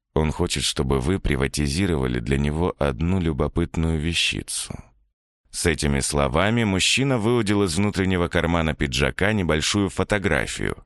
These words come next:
и подтолкнул по столу в сторону своего собеседника.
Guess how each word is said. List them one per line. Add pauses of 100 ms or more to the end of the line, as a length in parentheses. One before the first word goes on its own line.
и
подтолкнул
по
столу
в
сторону
своего
собеседника.